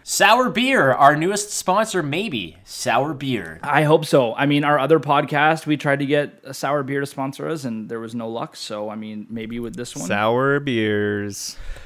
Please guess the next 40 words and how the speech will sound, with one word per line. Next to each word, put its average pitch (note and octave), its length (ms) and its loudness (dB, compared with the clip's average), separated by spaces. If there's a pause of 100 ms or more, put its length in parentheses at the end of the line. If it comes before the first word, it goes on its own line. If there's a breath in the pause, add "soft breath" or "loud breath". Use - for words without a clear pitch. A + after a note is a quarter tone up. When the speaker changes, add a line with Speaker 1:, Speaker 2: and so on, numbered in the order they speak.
(140 loud breath)
Speaker 2:
But C#3+ 420 -2 (640)
the D3 80 -2
question F3+ 580 -4
for D#3+ 220 0
today, C3 380 -6
gentlemen, F#2+ 500 -16
are B2 160 -4
you C3 280 -4
ready? - 420 -12
Speaker 1:
Yes. G#2+ 320 -10 (1000 soft breath)
Speaker 2:
All C3+ 60 0
right, A2 100 -6
the D3 60 -10
question G#3 400 -2
is D3 160 -4
this. A#2 340 -8 (320 loud breath)
A E3 80 -2
great F#3 420 2
enemy D#3+ 380 2
has C#3 180 -2
declared C#3 580 -2
war A#2 280 0
on G#2 180 -6
your A2 200 -4
nation, D2+ 580 -8
and A2+ 160 -6
you D3 360 0
have A2 200 -6
full G2+ 220 -8
control. - 560 -8 (260 soft breath)
Now, C#3+ 120 -2
you C3 200 0
can D#3 160 -6
pick A2+ 260 -12
three D#3+ 440 -6
people F#3 320 -6
from E3+ 180 -4
history D3 440 -6
to A#2+ 180 -10
assist. - 540 -12